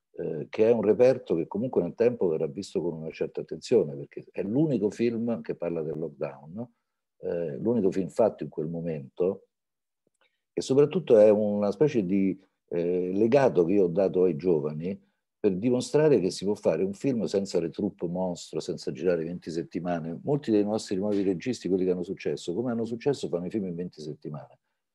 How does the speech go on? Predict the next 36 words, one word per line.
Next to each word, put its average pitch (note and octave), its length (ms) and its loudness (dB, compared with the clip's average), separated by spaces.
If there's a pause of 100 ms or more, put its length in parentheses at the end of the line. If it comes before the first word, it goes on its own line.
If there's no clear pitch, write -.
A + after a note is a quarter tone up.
(320)
Eh, F#2 180 -6
ed - 140 -4
è A2+ 40 8
una A2 140 2
stupidaggine. F#2+ 720 0
Io C3+ 80 6
ri-, F#2+ 180 0
ricordo G2+ 380 2
sempre E2+ 360 -2
che E2+ 120 -6
tantissimi G2+ 480 -8
anni F#2+ 180 -6
fa E2 120 -6
mi D#2 120 -10
trovai, D#2 480 0
per E2+ 180 -8 (200)
caso, D2 500 -4
proprio D2 340 -8
per D#2+ 200 -8
caso, D#2+ 420 -10 (320)
sul F#2 840 2
set - 480 0
di E2 220 -6
Novecento E2 720 -2
di C#2+ 120 -8
Bertolucci, D#2 840 -10 (600)
e, A#2 340 4
eh, F2+ 680 6
Bertolucci G#2+ 800 2 (300)
stava F2+ 320 2
girando F2+ 380 2
questo F2+ 260 0
film B2+ 180 2
che G2 100 0
erano E2 200 0
anche, F2 440 -2